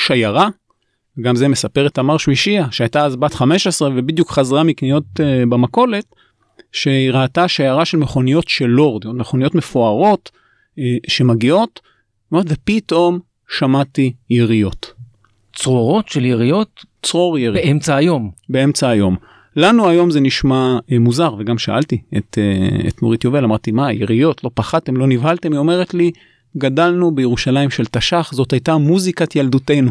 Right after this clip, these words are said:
Speaker 2: הבנתי, אוקיי.
Speaker 1: אז מה שקרה, ואת זה המשטרה מפענחת מהר מאוד, משחזרת מהר מאוד, שבג'יפ הצבאי הזה ישנם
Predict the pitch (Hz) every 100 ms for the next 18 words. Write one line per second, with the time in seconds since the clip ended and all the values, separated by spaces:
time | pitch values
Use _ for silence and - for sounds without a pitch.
0 | - 107 139 - 131 - - - 123 -
1 | 120 92 - - - - - - - 151
2 | 226 269 - 151 131 123 202 143 135 127
3 | 156 175 170 - 139 165 160 143 131 127
4 | - 127 139 156 - 120 135 139 107 120
5 | 127 113 127 139 143 113 120 113 98 135
6 | 214 _ _ _ - - 160 135 131 131
7 | 127 123 113 _ - 123 214 - - _
8 | _ _ 139 120 - 131 120 123 127 147
9 | 185 208 170 175 135 - 170 170